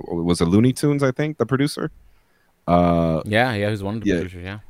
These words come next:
Speaker 1: Yeah, he had this, uh, the sound ma-, made it different, and it just evolved to this day, and it
Speaker 2: And I'm
Speaker 1: continues evolving.
Speaker 2: and, and I, I bring this up 'cause you're like, "No, Speedy, I don't, I don't, wasn't really a reggaeton D J anymore or whatever," but I, I bring it up because this is also the part of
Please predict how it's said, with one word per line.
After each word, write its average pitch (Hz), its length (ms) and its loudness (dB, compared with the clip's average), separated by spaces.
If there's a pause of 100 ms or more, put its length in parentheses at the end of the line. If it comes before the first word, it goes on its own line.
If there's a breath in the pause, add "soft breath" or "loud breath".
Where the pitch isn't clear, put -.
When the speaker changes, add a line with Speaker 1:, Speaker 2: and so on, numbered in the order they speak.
(220)
Speaker 1:
Yeah, 98 180 6
he 98 180 4
had 110 280 6
this, 104 240 6
uh, 92 460 6 (340)
the - 120 0
sound 127 640 4
ma-, 92 240 2
made 101 280 4
it 82 180 0
different, 101 540 2
and 90 340 4
it 87 80 2
just 90 320 0
evolved 95 440 2
to 95 120 0
this 85 220 -2
day, 101 180 2
and 123 100 0
it 90 40 0
Speaker 2:
And 92 100 -2
I'm 85 60 0
Speaker 1:
continues 147 340 2
evolving. 73 360 0
Speaker 2:
and, 117 160 -2
and 117 140 -2 (120)
I, 113 240 -2
I 120 80 4
bring 143 240 4
this 120 160 2
up 135 220 6
'cause 98 160 -4
you're 95 100 -2
like, 90 160 -4
"No, 87 100 -10
Speedy, - 320 -10
I 80 40 -8
don't, 104 200 -10
I - 40 -14
don't, 92 180 -12
wasn't 67 240 -14
really 80 160 -8
a 64 40 -10
reggaeton 78 380 -10
D 98 140 -10
J 76 200 -6
anymore 78 360 -8
or 78 180 -8
whatever," 87 320 -6
but - 160 -4
I, 90 180 -2
I 101 40 2
bring 123 160 2
it 101 100 0
up 143 100 0
because 98 340 -2
this 143 260 -4
is 170 120 -10
also 147 300 0
the 101 80 -4
part 165 300 4
of 110 240 -2